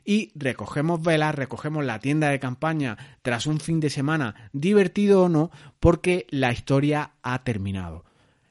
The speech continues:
La tosude-, la tozudez, la perseverancia, ser contumaz está muy bien, ser cabezón incluso, como un servidor este que te habla, pero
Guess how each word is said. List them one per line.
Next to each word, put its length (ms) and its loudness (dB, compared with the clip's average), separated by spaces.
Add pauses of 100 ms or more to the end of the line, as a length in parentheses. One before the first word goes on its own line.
La 260 4
tosude-, 580 0
la 180 0
tozudez, 520 4
la 160 -4
perseverancia, 800 -2 (200)
ser 300 2
contumaz 680 4
está 240 -4
muy 180 0
bien, 240 0
ser 220 0
cabezón 460 0
incluso, 600 -4 (260)
como 220 2
un 80 4
servidor 520 2
este 240 -4
que 80 -8
te 160 -6
habla, 300 -8 (460)
pero 420 0